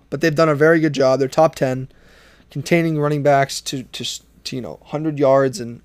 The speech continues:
and something like a touchdown. And then you're gonna have to rely on Baker Mayfield to go off again, which I don't trust. Also, just in, in a scenario, this is kind of a must-win game for the Ravens. I mean, if the Ravens go to seven and six,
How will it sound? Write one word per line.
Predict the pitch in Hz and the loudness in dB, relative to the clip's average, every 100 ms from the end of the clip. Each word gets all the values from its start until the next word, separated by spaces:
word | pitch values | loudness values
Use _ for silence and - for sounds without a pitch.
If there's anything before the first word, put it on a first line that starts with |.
| - | -20
and | 117 131 | -18 -12
something | 135 135 | -10 -8
like | 131 | -6
a | 135 | -6
touchdown. | 131 117 - 113 120 127 _ - - _ _ _ _ _ | -6 -8 -6 -6 -6 -10 _ -20 -20 _ _ _ _ _
And | 156 160 | 2 4
then | 170 170 160 - _ _ _ | 2 2 -2 -10 _ _ _
you're | 147 160 | 2 2
gonna | 160 170 | 4 4
have | 156 | 4
to | 160 | 4
rely | 156 156 | 6 8
on | 147 139 | 6 6
Baker | 151 143 | 6 6
Mayfield | 143 147 - 151 135 | 4 2 4 2 4
to | |
go | 135 127 | 2 4
off | 139 143 135 | 4 4 -4
again, | 110 98 107 | -8 -10 -10
which | 117 117 | -8 -4
I | 127 | -2
don't | 135 117 | -2 -4
trust. | - 120 - - | -2 -2 -2 2
Also, | 175 180 | 4 4
just | 160 156 - | 0 -2 -2
in, | 151 151 | -4 -2
in | 165 | 0
a | 151 | 2
scenario, | - 139 143 196 185 143 113 120 - _ _ _ _ _ _ _ _ _ _ _ _ _ _ _ _ _ | 2 0 2 4 4 4 2 -2 -6 _ _ _ _ _ _ _ _ _ _ _ _ _ _ _ _ _
this | 147 175 | 4 4
is | 190 160 | 4 0
kind | 185 190 | 4 4
of | 170 | 4
a | |
must-win | 156 160 - 165 143 | 4 2 0 -2 0
game | 160 160 | 0 0
for | 143 | 0
the | 135 | -2
Ravens. | 123 175 147 - - - | 4 4 4 -4 -12 -6
I | |
mean, | 139 131 | -4 -4
if | 127 | -2
the | 135 | 0
Ravens | 135 151 156 143 | 4 4 2 -2
go | 139 | -2
to | 131 | -2
seven | - 143 | 0 0
and | 131 123 | 0 -2
six, | - 160 - | 2 2 0